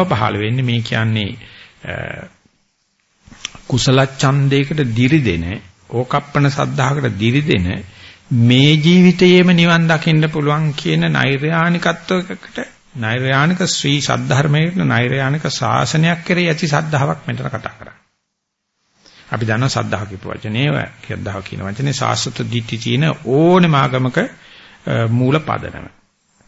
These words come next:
සර්වඥාන්සේත් එතනමයි පදනම් කරන්නේ සද්ධාවෙන් තමයි. නමුත් සර්වඥාන්සේ පෙන්වන සද්ධාව දවස් හතක් ඇතුළත උරගාල බලලා ඇත්තදෝ නැත්තදෝ කියලා බලන්න පුළුවන්.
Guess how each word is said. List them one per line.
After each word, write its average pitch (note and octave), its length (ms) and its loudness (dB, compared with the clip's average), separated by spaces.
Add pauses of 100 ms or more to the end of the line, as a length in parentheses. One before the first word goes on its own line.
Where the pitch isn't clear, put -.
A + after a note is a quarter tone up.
(280)
සර්වඥාන්සේත් G#3 800 0
එතනමයි A#2+ 520 -4 (680)
පදනම් D3+ 420 0
කරන්නේ C#3+ 280 0
සද්ධාවෙන් B2+ 560 -2
තමයි. - 300 -8 (680)
නමුත් F#3 240 4
සර්වඥාන්සේ E3 800 2
පෙන්වන C#3 400 0
සද්ධාව C#3 640 -2 (460)
දවස් C3+ 480 -2
හතක් B2 540 -4
ඇතුළත B2+ 440 0
උරගාල C#3 520 0
බලලා C3+ 320 0
ඇත්තදෝ C3+ 380 -2
නැත්තදෝ A#2+ 440 -2
කියලා D#3 180 -4
බලන්න D#2+ 260 -6
පුළුවන්. - 240 -20